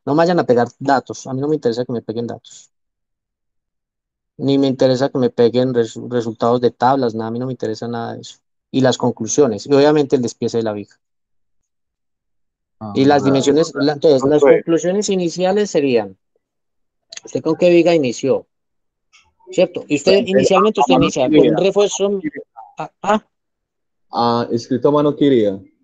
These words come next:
Speaker 1: A mano serían los cálculos básicos. Venga, yo miro a ver, yo ya
Speaker 2: El
Speaker 1: les mandé los criterios de evaluación,
Speaker 2: el
Speaker 1: ¿cierto?
Speaker 2: dimensionamiento, las cargas, para la geometría, las cargas, y ya, ¿cierto?
Speaker 1: Eh, los criterios de evaluación que yo les mandé, que yo miro a ver qué es lo que yo les mandé acá. Esos son los criterios de evaluación que yo les mandé, ¿cierto?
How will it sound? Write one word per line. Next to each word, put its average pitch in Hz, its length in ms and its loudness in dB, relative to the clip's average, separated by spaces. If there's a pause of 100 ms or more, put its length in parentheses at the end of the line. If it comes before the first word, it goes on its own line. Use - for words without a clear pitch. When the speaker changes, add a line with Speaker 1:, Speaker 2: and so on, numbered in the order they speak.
(1500)
Speaker 1:
A 135 100 -2
mano 240 300 2
serían 151 340 0
los 160 160 0
cálculos 139 460 0
básicos. 127 720 -2
Venga, 143 200 -8
yo 170 120 -2
miro 170 180 0
a 170 80 2
ver, 165 60 -4 (220)
yo 165 100 6
ya 190 100 2
Speaker 2:
El 202 60 4
Speaker 1:
les - 120 4
mandé 131 220 2
los 185 160 -2
criterios 170 340 2
de 185 80 2
evaluación, 156 420 2
Speaker 2:
el - 60 -2
Speaker 1:
¿cierto? 196 340 -2 (160)
Speaker 2:
dimensionamiento, 165 760 -8
las 127 340 -4
cargas, 151 440 0
para 135 160 -4
la - 40 -4
geometría, 123 360 -2
las 120 180 -4
cargas, 143 380 -2 (720)
y 104 180 -6
ya, 95 260 -2
¿cierto? 120 200 2
Speaker 1:
Eh, 165 60 4
los 170 160 0
criterios 185 340 0
de 196 60 2
evaluación 175 380 2
que 185 100 -4
yo 185 100 -2
les 185 160 -4
mandé, 156 280 0
que 170 100 -2
yo 170 100 -4
miro 165 180 2
a 160 40 4
ver 160 120 0
qué - 120 -8
es 151 40 -2
lo 151 100 0
que 131 140 -6
yo 120 140 -2
les 131 160 -6
mandé 110 260 -6
acá. 104 360 -8
Esos 170 240 -8
son 185 140 2
los 180 100 2
criterios 160 280 2
de 175 60 4
evaluación 147 240 2
que 170 100 -2
yo 170 80 0
les 170 160 -2
mandé, 147 260 0
¿cierto? - 300 -2